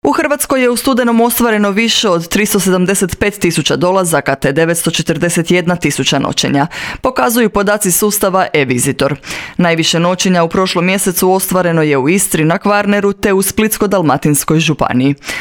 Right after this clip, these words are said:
U odnosu na isti mjesec prošle godine bilježimo rast od trinaest posto u dolascima te jedan posto u noćenjima.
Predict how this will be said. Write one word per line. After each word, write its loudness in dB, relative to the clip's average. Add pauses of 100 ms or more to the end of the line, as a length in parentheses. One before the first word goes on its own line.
(220)
U 2
odnosu 0
na 2
isti 0
mjesec 0
prošle 0
godine 2
bilježimo 2
rast 0
od -2
trinaest 0
posto 0
u -2
dolascima 0
te -2
jedan 2
posto 0
u 2
noćenjima. 0